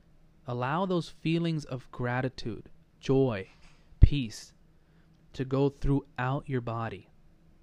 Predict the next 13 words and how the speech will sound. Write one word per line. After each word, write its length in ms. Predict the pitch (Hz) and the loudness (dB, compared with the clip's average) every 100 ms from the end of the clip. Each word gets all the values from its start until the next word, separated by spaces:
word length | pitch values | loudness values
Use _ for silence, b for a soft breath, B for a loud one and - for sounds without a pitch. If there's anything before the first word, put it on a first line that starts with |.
| _ _ _ - - _ _ _ _ b b b b b _ - | _ _ _ -20 -20 _ _ _ _ b b b b b _ -10
And 160 | 143 | -8
keep 260 | - - 220 | -6 -6 -2
it 80 | 196 | 0
on 220 | 180 185 | 0 0
you 120 | 190 | -2
for 140 | 175 147 | -2 -2
a 60 | |
little 320 | 131 131 143 | -2 -2 -2
bit 140 | 135 135 | -4 -6
longer. 560 | 123 120 120 113 - - _ _ _ _ _ _ _ - | -6 -8 -8 -12 -18 -20 _ _ _ _ _ _ _ -6
Really 300 | 127 156 170 | -2 0 -2
savor 500 | - - 131 120 95 | -4 -4 -4 -6 -10
it. 220 | - - | -14 -14